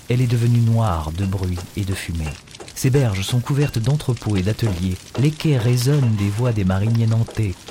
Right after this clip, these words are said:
anglais ou angevins, et des centaines de paires de sabots affluent vers le canal. Les frères Trottier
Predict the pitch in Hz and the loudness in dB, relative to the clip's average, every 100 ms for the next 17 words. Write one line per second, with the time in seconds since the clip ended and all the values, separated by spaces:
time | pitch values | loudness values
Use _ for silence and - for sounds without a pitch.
0 | - 127 113 110 90 85 - 117 123 117 | -2 0 2 0 -2 -4 -6 -2 0 2
1 | 104 95 82 - - 127 131 - 180 151 | 0 -2 -4 -6 -4 0 0 2 0 2
2 | 160 131 117 110 120 90 95 - 101 127 | 2 2 2 0 0 0 -2 -2 0 2
3 | 117 - - 120 113 95 90 87 104 92 | 0 -2 -2 0 2 0 -2 -4 -2 -2
4 | 80 64 58 - - 101 104 - - 160 | -2 -6 -10 -16 -8 -2 0 0 0 0
5 | - - 123 120 135 165 180 | 0 0 0 0 0 0 0